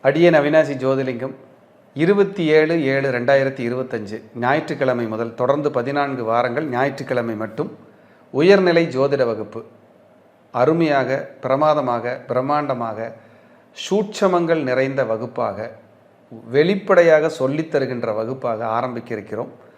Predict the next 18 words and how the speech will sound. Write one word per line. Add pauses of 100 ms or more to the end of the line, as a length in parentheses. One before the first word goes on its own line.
(180)
ஆன்லைன்
Zoom
வகுப்பு. (380)
உலக
நாடுகளில்
நீங்கள்
எங்கிருந்தாலும்
இதை
பயிற்றுவிக்கலாம். (500)
அடிப்படை
ஜோதிடம்
கட்டாயம்
தெரிந்திருக்க
வேண்டும். (460)
உங்களுக்கு (360)
உயர்நிலை
ஜோதிடத்தை
படித்து